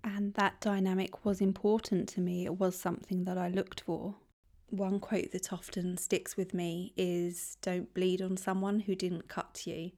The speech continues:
And that was definitely something I'd had to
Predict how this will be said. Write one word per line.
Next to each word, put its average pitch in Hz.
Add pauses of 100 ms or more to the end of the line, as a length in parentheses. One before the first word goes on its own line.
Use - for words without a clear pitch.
(580)
And 190
that -
was 190
definitely -
something 185
I'd 175
had -
to 175